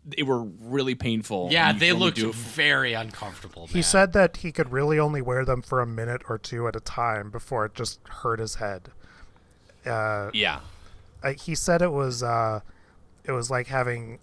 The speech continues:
Speaker 3: upper and lower dentures, except they smelled like rust. <laughs>
Speaker 2: Oh my God.
Speaker 1: You know, when, uh, when I was a kid, um, both my parents had dentures, and, uh,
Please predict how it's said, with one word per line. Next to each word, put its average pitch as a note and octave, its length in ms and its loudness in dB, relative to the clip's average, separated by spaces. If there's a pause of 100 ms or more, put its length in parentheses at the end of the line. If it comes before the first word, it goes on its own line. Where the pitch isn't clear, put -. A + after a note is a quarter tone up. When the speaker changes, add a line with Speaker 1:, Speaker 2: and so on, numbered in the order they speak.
Speaker 3:
upper B2+ 300 0
and A#2+ 340 -4
lower A2+ 260 0
dentures, C3+ 840 -4
except B2 360 -4
they A#2+ 100 -2
smelled A#2 340 -4
like G#2+ 160 -6
rust. G2+ 560 -4
<laughs> - 40 6 (1300)
Speaker 2:
Oh C3+ 60 -4
my C3+ 140 -4
God. G#2+ 280 -6
Speaker 1:
You D3 60 0
know, D#3 260 0 (720)
when, C3 260 0 (120)
uh, A2 460 0 (100)
when B2 180 -6
I A#2+ 100 0
was B2 120 -2
a B2+ 60 -14
kid, A2+ 440 0 (320)
um, G2 420 -4 (180)
both A2+ 240 -2
my A2+ 80 -6
parents G#2 440 -4
had G2+ 200 -6
dentures, G2+ 640 -6 (560)
and, G2+ 320 0
uh, F#2 180 -2